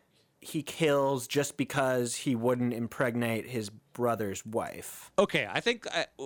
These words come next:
Speaker 2: I think we need to break this down. There's a lot that happened, right? So it's like, okay, so Ur marries this dude tom-,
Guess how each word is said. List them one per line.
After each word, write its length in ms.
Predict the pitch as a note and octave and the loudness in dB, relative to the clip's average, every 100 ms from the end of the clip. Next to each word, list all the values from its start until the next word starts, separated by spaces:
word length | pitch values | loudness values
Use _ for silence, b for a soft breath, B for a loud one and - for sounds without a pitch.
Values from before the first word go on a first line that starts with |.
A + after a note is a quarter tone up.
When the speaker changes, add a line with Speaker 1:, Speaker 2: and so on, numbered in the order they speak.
| - | 0
Speaker 2:
I 140 | D#3+ F#3 | 2 2
think 200 | C#4+ G#3+ | 0 0
we 60 | |
need 120 | G#3 | 2
to 80 | F#3 | 2
break 300 | C3 B2 C#3 | 2 2 2
this 160 | C#3 A2+ | -2 -2
down. 320 | A#2+ G#2+ A#2+ | 0 0 0
There's 120 | C3 | 0
a 60 | C#3 | 0
lot 300 | A#2+ B2 B2 | 2 2 2
that 100 | A2+ | -2
happened, 400 | A2 G#2 F2 F2 | 0 -2 -4 -10
right? 300 | G2 A#2 C#3+ - b b b | -2 0 0 -4 b b b
So 220 | - D3+ | -4 0
it's 140 | D3+ - | 0 0
like, 140 | C#3 | -2
okay, 260 | - C3 F2 | -2 -2 -2
so 140 | - - - | -6 -4 2
Ur 360 | F#3+ B2+ E2+ - _ _ _ _ - | 4 4 0 -10 _ _ _ _ -2
marries 320 | C3+ D3+ C3 | 2 2 0
this 140 | C#3+ - | -4 -2
dude 260 | C3+ B2 | -2 -2
tom-, 180 | B2 A2 | -4 -10